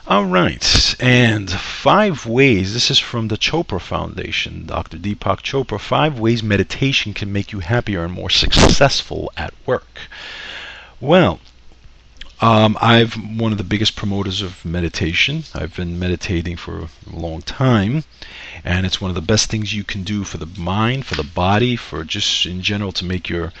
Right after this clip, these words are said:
um, make your work, but your, your life in general just happier.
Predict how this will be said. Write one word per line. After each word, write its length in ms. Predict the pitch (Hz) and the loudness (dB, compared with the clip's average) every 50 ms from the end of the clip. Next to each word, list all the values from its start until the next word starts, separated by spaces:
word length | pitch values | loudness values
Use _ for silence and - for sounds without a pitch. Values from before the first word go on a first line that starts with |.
| - - - - - - - - - | -16 -18 -16 -16 -18 -18 -16 -10 -4
um, 580 | - 87 87 87 90 90 90 87 85 82 82 82 - - - - - | -2 -2 0 0 0 -2 -2 -4 -4 -8 -10 -12 -14 -16 -20 -20 -12
make 280 | - 101 98 - - - | -6 -6 -6 -6 -4 -4
your 80 | 92 92 | -4 -4
work, 320 | 92 92 110 117 - - | -2 -2 -2 -2 -2 -4
but 160 | 156 156 - | -4 -2 0
your, 120 | 180 165 147 | 0 -2 -2
your 180 | 135 147 156 151 | 0 0 2 4
life 260 | 147 143 143 139 - | 6 4 4 2 0
in 120 | 113 107 104 | -4 -4 0
general 340 | 110 110 113 104 87 87 | 0 0 0 0 -2 -4
just 280 | - 87 - - - - - - - - - | -6 -6 -4 -4 -6 -6 -8 -12 -16 -10 -2
happier. 520 | - 143 131 - - - - - 104 139 | 0 0 0 0 -2 -6 -8 -6 -6 -8